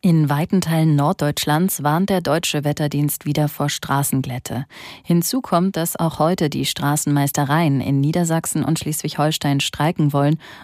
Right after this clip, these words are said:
und es nur einen eingeschränkten Winterdienst geben soll. Viele Landkreise und Städte in Niedersachsen haben bereits den Präsenzunterricht an Schulen abgesagt.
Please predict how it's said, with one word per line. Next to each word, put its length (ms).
und 200
es 220
nur 360
einen 320
eingeschränkten 680
Winterdienst 560
geben 220
soll. 280
Viele 220
Landkreise 600
und 120
Städte 340
in 140
Niedersachsen 720
haben 220
bereits 360
den 220
Präsenzunterricht 960
an 140
Schulen 360
abgesagt. 580